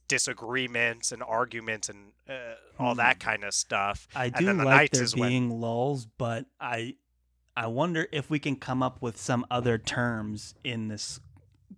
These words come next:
Speaker 2: like, for lack of a better word, magic system thing that doesn't revolve it being day. 'Cause I was like, what if it was just dark all the time, all of a sudden, and the light
Speaker 1: I
Speaker 2: never
Speaker 1: mean,
Speaker 2: came
Speaker 1: it
Speaker 2: out
Speaker 1: set the
Speaker 2: again?
Speaker 1: setting,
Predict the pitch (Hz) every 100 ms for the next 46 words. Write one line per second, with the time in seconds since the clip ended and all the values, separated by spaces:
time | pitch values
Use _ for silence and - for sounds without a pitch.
0 | _ _ - 180 110 - 120 120 117 110
1 | 110 107 104 - 113 110 107 117 - -
2 | 123 - 104 - 113 104 101 - - -
3 | _ _ - 120 113 131 123 127 117 113
4 | 117 113 - 117 110 110 123 120 117 127
5 | 143 117 143 175 160 139 - 120 120 -
6 | 117 113 113 117 - 113 101 98 113 113
7 | - 117 95 - - _ - _ - 127
8 | 110 113 117 123 123 123 139 127 117 113
9 | 147 120 107 135 120 110 92 98